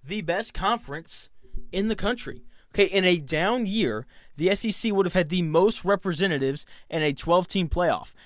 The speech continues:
They would have had four representatives, Alabama, Georgia, Missouri,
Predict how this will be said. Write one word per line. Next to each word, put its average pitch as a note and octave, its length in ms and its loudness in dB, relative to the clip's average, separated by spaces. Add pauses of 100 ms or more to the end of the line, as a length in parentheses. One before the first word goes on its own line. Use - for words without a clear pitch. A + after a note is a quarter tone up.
(100)
They D3 100 0
would F#3 160 4
have F3 100 -2
had D#3+ 420 4 (100)
four A3 360 2
representatives, E3+ 680 0
Alabama, D#3 580 -2
Georgia, F#3+ 640 0 (360)
Missouri, E3+ 640 0